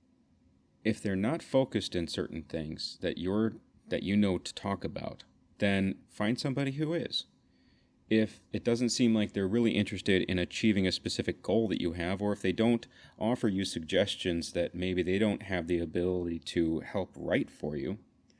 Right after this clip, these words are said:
um, then maybe you should find somebody else, somebody else who's going to give you those, that honest feedback and say,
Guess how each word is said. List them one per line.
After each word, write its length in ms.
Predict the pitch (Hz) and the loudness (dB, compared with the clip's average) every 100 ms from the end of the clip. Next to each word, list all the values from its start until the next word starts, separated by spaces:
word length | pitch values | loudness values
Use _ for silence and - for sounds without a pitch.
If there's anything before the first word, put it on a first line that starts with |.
| - - _ - | -20 -20 _ -4
um, 400 | 95 92 87 - - _ _ _ _ _ _ _ _ _ - | 0 2 0 -4 -14 _ _ _ _ _ _ _ _ _ 0
then 360 | 107 104 101 - | 2 4 2 0
maybe 240 | 104 113 147 | -2 0 0
you 80 | 151 | -4
should 180 | - | -8
find 400 | - 139 139 135 | -6 -2 0 -2
somebody 320 | - 127 127 143 | 0 2 2 2
else, 380 | - - - - | 0 -2 -6 -8
somebody 320 | - 107 113 | -2 0 2
else 200 | 113 - | 0 -2
who's 140 | 98 | -8
going 360 | - 104 110 110 | -4 2 4 2
to 140 | - | 0
give 220 | 85 98 | -2 -2
you 140 | 85 87 | 0 -2
those, 220 | 87 87 | -2 -2
that 180 | 90 - | -2 -2
honest 380 | 95 92 87 - | -2 -2 -4 -4
feedback 480 | - 85 82 82 | -4 0 -2 -2
and 100 | 87 | -8
say, 260 | 85 87 80 | -4 -2 -2